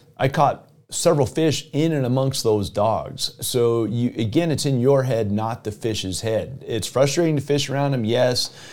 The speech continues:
Intuitively, you're like, "Oh man, I don't like that." Uh, that's, that's, uh, you know,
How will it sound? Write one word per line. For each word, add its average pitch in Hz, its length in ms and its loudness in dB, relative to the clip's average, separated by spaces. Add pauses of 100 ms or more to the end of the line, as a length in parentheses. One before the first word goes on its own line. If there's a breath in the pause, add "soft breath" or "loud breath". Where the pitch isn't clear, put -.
(140 loud breath)
Intuitively, 120 540 2
you're 113 100 2
like, 95 140 -2
"Oh 127 120 2
man, 113 220 -2
I 113 60 -2
don't 110 100 -2
like 107 220 -4
that." 104 320 -2 (340 loud breath)
Uh, 95 480 0
that's, 113 440 0
that's, 123 360 -2
uh, 104 380 -6 (200)
you 120 140 -2
know, 95 400 -8